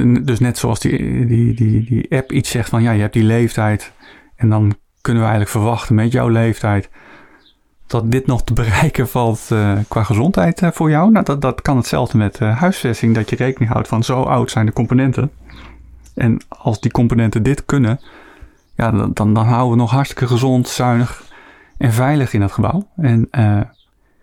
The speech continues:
kan je daar op een goede manier mee door. En, ehm, ik, ik denk zelf dat, dat die extra investering waar je in mijn ogen al over moet nadenken als je begint met ideevorming over nieuwe huisvesting of je bent in die ontwerpfase.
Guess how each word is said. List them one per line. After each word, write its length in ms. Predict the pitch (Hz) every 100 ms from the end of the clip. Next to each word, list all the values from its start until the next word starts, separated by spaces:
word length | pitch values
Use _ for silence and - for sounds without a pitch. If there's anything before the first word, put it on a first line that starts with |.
| _ -
kan 140 | 131
je 60 | 127
daar 200 | 117 -
op 100 | 107
een 80 |
goede 360 | 110 - 170 127
manier 280 | 120 117 110
mee 120 | 104
door. 320 | 127 127 123 - - - - _
En, 280 | 151 147 - _ - - - - _
ehm, 720 | - 139 135 131 131 135 151 -
ik, 260 | - 156 135 _
ik 240 | - 147 143
denk 180 | 156
zelf 360 | 147 180 165 160
dat, 320 | 147 139 - -
dat 360 | - 123 - - - 135 139 -
die 180 | - -
extra 320 | 147 - 147
investering 800 | 135 123 - 170 156 135 131 160 - _ _ _ _
waar 440 | - 143 131 135
je 140 | 127 123
in 140 | 143
mijn 220 | 127 147
ogen 220 | 147 131 160
al 180 | 143
over 240 | - 127 123
moet 160 | 120
nadenken 580 | 117 139 147 135 127 127
als 260 | 127 131 -
je 60 |
begint 320 | 120 117 131 117
met 160 | 117
ideevorming 720 | - 113 117 117 117 117 113
over 240 | 117 113 107
nieuwe 240 | 113 120
huisvesting 680 | 107 107 104 113 104 104 104
of 120 | 139
je 80 | 113
bent 200 | 113 107
in 80 | 107
die 100 | 101
ontwerpfase. 800 | 101 113 131 - 110 98 - 208